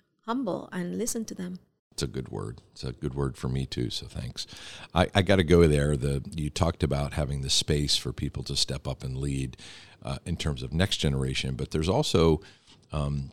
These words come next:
Speaker 2: creating the space for someone like yourself to step up and lead. And here you are, a Latina, a woman,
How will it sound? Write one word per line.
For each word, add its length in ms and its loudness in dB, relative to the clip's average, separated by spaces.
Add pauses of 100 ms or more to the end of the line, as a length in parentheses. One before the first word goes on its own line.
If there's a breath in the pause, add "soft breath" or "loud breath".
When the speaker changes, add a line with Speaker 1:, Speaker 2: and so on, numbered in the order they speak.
Speaker 2:
creating 380 6
the 60 0
space 460 2
for 500 0
someone 360 2
like 180 -6
yourself 500 0
to 100 -4
step 300 -2
up 160 -2
and 120 -4
lead. 340 -4 (400 loud breath)
And 380 2
here 240 2
you 260 6
are, 440 0
a 140 -2
Latina, 640 2 (340 soft breath)
a 80 -6
woman, 420 0